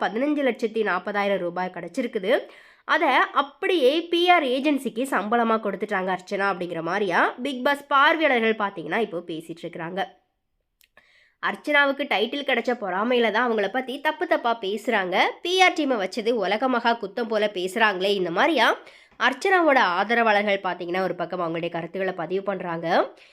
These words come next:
இந்த நிலையில தான் Bigg Boss டைட்டிலை வெல்ற தகுதி அர்ச்சனாவுக்கு இல்ல, இந்த மாதிரியா ஷக்கீலாவோட வளர்ப்பு மகளான மிலாவுமே பார்த்தீங்கன்னா சொல்லியிருக்கிறாங்க.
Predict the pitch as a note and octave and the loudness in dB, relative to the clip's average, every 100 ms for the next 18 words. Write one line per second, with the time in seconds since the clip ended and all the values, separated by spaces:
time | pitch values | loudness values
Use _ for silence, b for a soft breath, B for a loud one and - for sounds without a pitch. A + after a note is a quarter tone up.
0 | b b B3+ D4 E4 G4+ G4 C4+ G#3+ D4 | b b 0 4 6 6 4 4 4 4
1 | B4 C4 D#4 D#4+ E4+ F4+ F4+ C#4+ C4+ E4 | 0 -2 -2 2 4 4 2 2 2 2
2 | F4+ E4+ C#4+ A#3+ C#4+ D4 C#4+ G3+ A3 A#3+ | 4 6 6 2 4 4 4 0 2 0
3 | - A#3 A#3 A3 G#3+ F#3+ F#3 G#3 F#3 D#3+ | 0 0 0 0 -2 -2 2 2 0 2
4 | G#3 C4+ F#3 C#4+ - E4 F4+ F4 D#4+ C4 | 2 2 2 2 0 -2 2 4 4 4
5 | G#3 F3+ A#3+ B3+ A3 G3 G3 F3+ F3+ C4+ | 2 2 0 0 0 2 2 2 0 2
6 | C#4 D#4 D#4 C4+ B3 A#3 F#3 F3+ F3+ F#3 | 6 6 6 4 2 2 -2 -2 -2 -4
7 | E3+ F#3+ F#3+ G3 F#3 F3+ | -4 -4 -4 -4 -4 -2